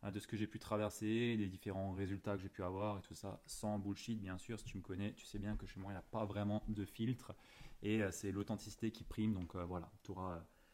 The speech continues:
t'auras, euh, un, un livre ouvert là sur, euh, sur cet épisode. <laughs> Et, euh, j'espère que ça pourra te faire écho, euh, peut-être à des moments que tu traverses, que t'as pu traverser ou autre.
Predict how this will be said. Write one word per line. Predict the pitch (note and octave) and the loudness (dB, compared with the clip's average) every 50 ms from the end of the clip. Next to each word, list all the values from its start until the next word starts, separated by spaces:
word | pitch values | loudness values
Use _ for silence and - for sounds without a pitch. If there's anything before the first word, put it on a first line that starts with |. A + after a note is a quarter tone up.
| - - - _ _ - | -20 -20 -20 _ _ -6
t'auras, | - G#2+ G2 A2 A2+ A2 G2+ G2 | -4 0 2 2 2 2 2 2
euh, | F#2+ F#2 F#2 | 0 0 -2
un, | G2+ G#2+ - - A2 | -4 -4 -2 0 2
un | |
livre | A2 A2+ B2 A2+ A2+ | 4 4 4 4 4
ouvert | A#2 A2+ G#2+ G#2 G#2 G2+ | 4 4 6 6 4 4
là | G2 F#2 F#2 | 4 2 0
sur, | - - - F#2+ F#2 | -2 -2 -2 -2 -2
euh, | F2+ F2 | -2 -4
sur | - - F#2 | -6 -8 -8
cet | - F#2+ - | -8 -6 -6
épisode. | F#2+ - - - G2 F#2+ F2+ F2+ - - - - - - | -6 -6 -4 -2 -2 -2 -2 -2 -6 -10 -12 -14 -12 -10
<laughs> | - F2 - - - - - - - - - - | -8 -8 -8 -8 -10 -12 -20 -18 -18 -16 -6 0
Et, | G2+ G2 | 2 4
euh, | G2 F#2+ F#2+ F#2+ F#2+ F#2+ F#2+ | 6 6 6 6 4 4 4
j'espère | F#2 G#2 G2+ - - A#2+ A2+ A2 | 2 2 0 2 2 0 0 0
que | - - G#2+ G#2 G#2 G2+ | 2 2 4 4 4 2
ça | - - G2 | 0 -2 -6
pourra | - - - G2+ G2 G2 | -6 -4 -2 0 0 0
te | - - | -2 -4
faire | F#2 - - F#2+ F2+ | -6 -2 0 2 2
écho, | G#2 G2+ - - G#2 G#2+ G#2+ G#2+ G#2+ G2+ | 2 2 4 4 4 6 6 6 4 4
euh, | F#2+ | 2
peut-être | F#2 - - F#2+ - F#2+ | -2 -4 -6 -6 -4 -4
à | F#2 | -4
des | F2+ | -2
moments | F#2 F#2+ F#2 F#2 F#2+ G2 G#2 | -2 0 0 0 0 0 0
que | G2 - | -2 -2
tu | - - - | -6 -12 -8
traverses, | - - F#2 F2+ - F2 - - | -4 0 2 4 4 2 2 0
que | - - | -4 -6
t'as | - - | -8 -10
pu | - - - G2 G2 G2 | -10 -8 -8 -8 -8 -8
traverser | - - - G#2 G2+ G2+ G2+ - - G2+ G#2 G#2 G#2 G2 | -6 -2 0 0 2 2 0 0 2 4 6 6 6 4
ou | F2+ F2+ F2+ F#2+ | 2 2 2 2
autre. | A2 A#2+ A#2+ - | 2 0 -2 -6